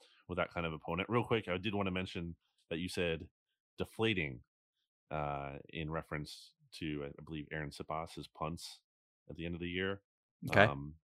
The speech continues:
Speaker 1: you mentioned it in a game against Tom Brady. So there you go.
Speaker 2: <laughs> Yeah, we didn't even mention the poor punter who's gotten a lot of, uh,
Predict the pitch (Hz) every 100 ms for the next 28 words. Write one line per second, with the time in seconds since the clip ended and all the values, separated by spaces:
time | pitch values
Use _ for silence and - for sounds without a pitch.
0 | - 85 85 85 80 78 - 76 71 73
1 | 71 69 - 73 64 65 57 - _ -
2 | - - _ _ _ _ - 50 - -
3 | - _ _ - 117 - - 151 - -
4 | 120 139 - - - - 135 131 147 135
5 | 123 123 135 113 104 117 104 117 110 90
6 | 98 95 - - 110 110 98 95 92 90
7 | - 98